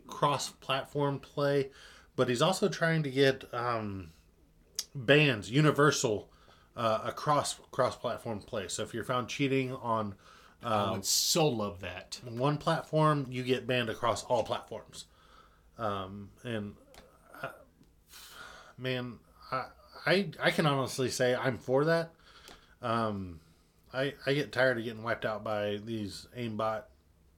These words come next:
Speaker 2: When it's, when
Speaker 1: players
Speaker 2: it's,
Speaker 1: and
Speaker 2: when it's blatant. When you watch the replay and it's blatant, it's ridiculous.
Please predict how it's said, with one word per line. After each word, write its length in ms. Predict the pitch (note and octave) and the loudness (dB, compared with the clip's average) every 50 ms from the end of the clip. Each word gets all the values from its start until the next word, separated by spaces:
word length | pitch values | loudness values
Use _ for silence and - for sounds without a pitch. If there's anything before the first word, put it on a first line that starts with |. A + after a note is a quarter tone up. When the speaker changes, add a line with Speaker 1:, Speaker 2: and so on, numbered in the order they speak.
| _ _ _ _ _ _ - _ _ _ - - - | _ _ _ _ _ _ -20 _ _ _ -18 -4 2
Speaker 2:
When 160 | G3+ B3 A#3+ | 4 6 6
it's, 140 | G#3+ - A3 | 6 4 4
when 60 | G#3+ | 4
Speaker 1:
players 140 | G3 G3+ G#3+ | 4 4 4
Speaker 2:
it's, 120 | E3+ - | 2 0
Speaker 1:
and 80 | - F#3 | 4 4
Speaker 2:
when 100 | G#3 G#3+ | 4 4
it's 100 | E3+ C3+ | 4 2
blatant. 600 | - - D3 F#3 C#4+ C#4+ - A#2+ G2+ F#2 F2+ - - - - - | 0 2 4 4 4 4 0 -4 -6 -8 -10 -12 -16 -20 -12 -6
When 140 | B2+ C#3+ | -2 0
you 100 | D#3+ G#3 | 0 2
watch 240 | B3 C4+ C4+ C4 - | 4 4 4 4 4
the 80 | - D3 | 0 2
replay 360 | D3 F#3 B3 - - F3+ C#3+ | 2 2 0 0 0 0 2
and 80 | B2+ A#2 | 2 0
it's 100 | G#2 - | -2 -6
blatant, 680 | - - A#2 A2 A#2 D#3 C4+ - - - A2 F#2+ F2 F2 - - - - _ - - - - _ _ - - - - - _ - | -10 -10 -10 -4 -2 0 0 0 -2 -4 -8 -10 -10 -12 -18 -20 -20 -20 _ -20 -20 -20 -20 _ _ -20 -20 -20 -20 -20 _ -6
it's 220 | F3+ F3+ - - | -4 -4 -4 -2
ridiculous. 1000 | C3+ A#2 G#2 - - F#3 B3+ D#4 - - C3 G#2+ F#2 - - - - - - - | -4 -4 -4 0 2 4 4 4 2 0 -4 -4 -4 -6 -6 -4 -4 -4 -4 -6